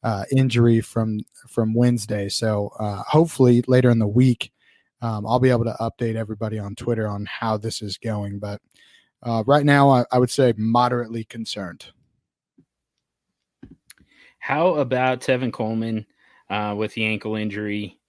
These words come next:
Speaker 2: Uh, man, all this, that, that,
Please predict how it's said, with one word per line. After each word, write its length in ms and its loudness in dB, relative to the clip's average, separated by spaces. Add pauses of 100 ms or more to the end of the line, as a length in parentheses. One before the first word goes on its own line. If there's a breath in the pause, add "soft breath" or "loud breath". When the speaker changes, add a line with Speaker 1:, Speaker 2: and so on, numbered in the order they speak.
(360)
Speaker 2:
Uh, 540 -4 (1000 loud breath)
man, 340 -6 (160)
all 160 -4
this, 220 -6 (160)
that, 260 2 (2000 loud breath)
that, 260 -6